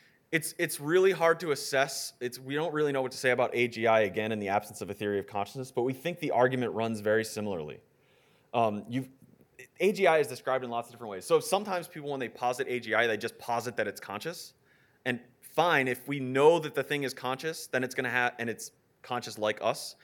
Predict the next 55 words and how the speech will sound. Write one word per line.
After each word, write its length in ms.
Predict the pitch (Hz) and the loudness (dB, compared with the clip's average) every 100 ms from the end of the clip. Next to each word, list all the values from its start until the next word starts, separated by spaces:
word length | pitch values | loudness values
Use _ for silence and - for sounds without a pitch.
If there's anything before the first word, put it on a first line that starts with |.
| - | -10
it's 100 | 143 | -2
gonna 140 | - 175 | 4 4
have 160 | 165 151 | 4 2
interests 340 | 180 135 - | 0 0 0
like 220 | 104 98 | -2 -2
us 240 | 101 110 - | -2 -2 -4
and 140 | 117 | -8
presumably 500 | 123 117 135 135 120 | -6 -2 0 0 -2
rights 360 | 101 107 107 - | 0 0 0 -4
like 180 | 76 - | -8 -10
us. 300 | - - - _ _ _ _ _ | -14 -16 -20 _ _ _ _ _
Um, 360 | 117 107 98 98 - - | -2 -2 -4 -12 -8 2
but 100 | 147 | 6
that's 200 | 160 - | 6 6
not 280 | 151 151 139 | 4 4 2
the 40 | |
situation 460 | 139 131 127 123 120 | -4 -2 0 0 -4
we're 80 | |
gonna 140 | 110 110 | -4 -4
be 160 | 135 | -2
in. 120 | 131 120 | -2 -2
And 160 | 143 | -4
some 220 | - 208 | -2 -2
people, 240 | 220 180 151 | -2 -2 2
the 60 | |
way 160 | 139 135 | 4 6
they 80 | 135 | 4
describe 400 | 127 131 131 120 | 2 4 4 4
A 160 | 107 120 | 0 -2
G 220 | 110 110 | 0 4
I 340 | 117 101 92 - - - | 6 6 2 -4 -12 -4
is 160 | 127 | -4
just 380 | - 139 135 - - | 2 4 4 0 -6
an 120 | 120 | 0
algorithm 480 | 120 143 135 131 123 | 6 6 8 4 4
that's 180 | 113 107 | 0 -2
better 400 | - 123 123 120 | 0 4 6 6
at, 180 | - - - | 2 -4 -2
at 300 | 110 - - _ _ 113 | -2 -2 -12 _ _ -6
achieving 400 | - 135 127 120 | -4 -2 -2 0
certain 260 | 123 113 | -2 -2
behavioral 420 | 110 101 107 110 | -2 0 0 0
tasks 340 | 92 95 92 - | 0 0 0 -4
than 120 | 87 | -10
us, 220 | 71 - - | -10 -8 -2
or 140 | 104 | 0
it 60 | 101 | 0
can 240 | 107 95 | -6 -8
do 100 | 110 | -8
general 420 | 90 - 110 107 | -4 -2 0 -2
tasks. 320 | 90 92 90 | -2 -2 -2
It's 140 | 92 - | -4 -4
not 180 | 104 87 | -4 -4
just 220 | 101 - | -6 -4
program 400 | 98 95 92 | -4 -2 -4